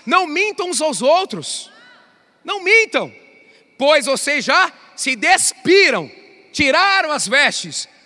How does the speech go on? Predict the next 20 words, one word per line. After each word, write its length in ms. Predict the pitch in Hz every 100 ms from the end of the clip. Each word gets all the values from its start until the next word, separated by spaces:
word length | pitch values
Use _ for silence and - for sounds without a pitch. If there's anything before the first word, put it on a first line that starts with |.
| _
do 140 | 147 233
velho 280 | 254 277 240
homem 380 | 277 311 320 269 - -
com 160 | - 240
suas 320 | - 285 254
práticas. 680 | - 277 294 - - 147 - - -
Em 60 |
Romanos 320 | 233 269 285 -
seis 220 | 294 202
onze. 400 | 277 262 143 117 _ _ _
Da 120 | - 226
mesma 380 | 269 311 302
forma, 480 | - 254 285 269 269 - - -
considerem-se 1040 | 254 254 269 247 285 247 - - 196 131 _ _ _ _
mortos 480 | 180 294 339 - 226
para 240 | 262 277
o 20 |
pecado, 480 | 214 233 - 254 233
mas 400 | 226 269 277 - - _ -
vivos 720 | 156 320 339 302 294 -